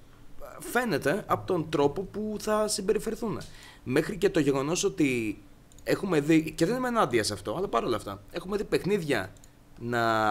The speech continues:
πηγαίνουν στο τομέα του e-sports, να τα αναλαμβάνουν μεγάλες ομάδες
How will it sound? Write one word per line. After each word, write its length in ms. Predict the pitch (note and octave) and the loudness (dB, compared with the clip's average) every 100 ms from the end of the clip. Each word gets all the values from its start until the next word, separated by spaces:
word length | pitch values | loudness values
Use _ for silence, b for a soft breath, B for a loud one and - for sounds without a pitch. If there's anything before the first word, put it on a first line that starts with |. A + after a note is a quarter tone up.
| G#2 G#2 G2 F#2 F2+ - - - | 4 2 2 -2 -6 -12 -12 -8
πηγαίνουν 320 | B2+ D#3+ G3+ | 0 2 2
στο 120 | F3 | 0
τομέα 280 | D#3 D#3+ G3 | 0 0 0
του 120 | E3 F#3 | 0 0
e-sports, 600 | - D3+ A#2+ - - - B B B - | 2 4 4 0 -10 -10 B B B -12
να 360 | A#2 B2 B2 A#2 | -2 2 2 2
τα 100 | C#3 | -2
αναλαμβάνουν 540 | B2+ B2+ B2+ D#3+ A3 | -2 0 2 2 2
μεγάλες 380 | G#3 D3+ B3 G#3+ | 2 2 2 2
ομάδες 580 | D3+ G#2+ F2+ E3 - | 2 2 -2 -6 -10